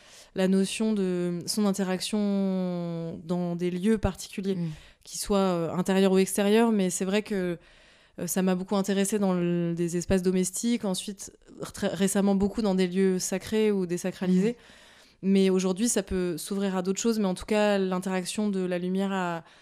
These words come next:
Speaker 1: à l'architecture, on va dire, ou au bâti, c'est vraiment quelque chose qui m'intéresse pour véhiculer, euh, l'histoire, quoi.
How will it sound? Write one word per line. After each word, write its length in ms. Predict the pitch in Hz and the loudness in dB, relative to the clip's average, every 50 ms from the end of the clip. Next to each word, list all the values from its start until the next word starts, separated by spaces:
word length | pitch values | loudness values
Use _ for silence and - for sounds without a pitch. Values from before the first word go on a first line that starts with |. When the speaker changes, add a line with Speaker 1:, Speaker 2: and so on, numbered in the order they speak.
| _ _ _ - - | _ _ _ -10 -8
Speaker 1:
à 220 | 185 180 175 - - | -6 -4 -4 -4 -2
l'architecture, 800 | 185 190 196 190 - - - - - 208 196 - - - 220 214 | 0 2 2 2 0 -4 -6 -4 -4 -4 -6 -4 -4 -2 -2 0
on 80 | 208 185 | 0 0
va 120 | 180 175 | 0 0
dire, 240 | 175 180 196 196 196 - | -2 -2 -4 -4 -4 -4
ou 180 | 190 185 180 175 | -2 -2 0 0
au 40 | 175 | 0
bâti, 420 | 175 185 180 180 - - 220 214 | 0 0 -2 -2 -4 -8 -8 -8
c'est 260 | 202 - - 202 190 | -8 -8 -6 -6 -6
vraiment 420 | 170 170 175 170 180 180 175 180 180 | -6 -4 -4 -4 -4 -4 -4 -4 -6
quelque 240 | - 190 175 - 180 | -6 -8 -8 -8 -8
chose 200 | - - 202 190 | -6 -6 -8 -6
qui 120 | - - 196 | -4 -4 -4
m'intéresse 400 | 180 175 - 190 185 190 190 190 | -2 -4 -4 -6 -4 -6 -6 -6
pour 180 | - 202 190 | -8 -8 -8
véhiculer, 560 | 180 180 175 170 - - 175 175 190 185 185 180 | -6 -6 -8 -8 -10 -14 -8 -6 -4 -4 -4 -4
euh, 240 | 170 165 160 156 156 151 156 185 180 - - - - - - - - - - - | -6 -8 -10 -10 -12 -14 -14 -14 -16 -16 -18 -18 -20 -20 -20 -20 -20 -18 -16 -14
l'histoire, 480 | 170 170 180 180 - - 175 - - - | -10 -10 -10 -10 -8 -10 -10 -12 -12 -20
quoi. 80 | - | -20